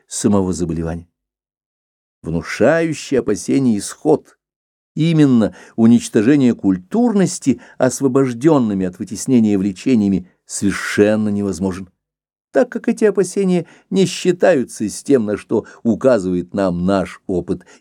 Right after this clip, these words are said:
именно что психическое и соматическое могущество желания,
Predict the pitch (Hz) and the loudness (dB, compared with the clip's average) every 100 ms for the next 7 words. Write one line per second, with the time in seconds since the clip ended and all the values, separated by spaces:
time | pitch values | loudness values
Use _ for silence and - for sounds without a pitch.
0 | _ 131 120 98 87 - - 90 - _ | _ 4 4 2 -2 -2 -4 -4 -8 _
1 | - - 120 - 170 180 - - - 101 | -8 0 0 0 -2 0 -2 -8 0 0
2 | 87 - _ 104 - 107 95 90 208 190 | 0 -6 _ -4 0 0 0 0 -4 -4
3 | - - 180 160 143 151 - 151 - 131 | -4 0 0 0 -2 -4 -4 -12 -4 -4
4 | 117 113 113 104 95 | 0 0 0 0 -2